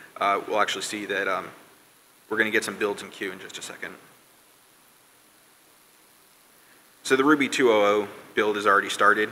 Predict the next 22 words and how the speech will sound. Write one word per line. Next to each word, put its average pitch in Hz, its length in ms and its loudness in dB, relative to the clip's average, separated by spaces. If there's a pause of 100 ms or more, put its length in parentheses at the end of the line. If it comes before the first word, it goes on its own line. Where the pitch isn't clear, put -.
(140)
and 104 140 -6
one 104 120 0
nine 104 160 0
three 107 260 -2
and 98 100 -8
two - 120 -6
one 101 140 -4
five 98 280 4
are 98 60 0
sitting 104 240 -6
in 95 100 -14
queue. 101 300 -10 (2000)
And 117 80 -4
really 139 200 12
what's 117 160 6
happening 110 360 6
is, 101 240 -2
uh, 101 300 4
the 107 60 0
Mesos 113 320 -2
master 104 360 0
is 101 160 -6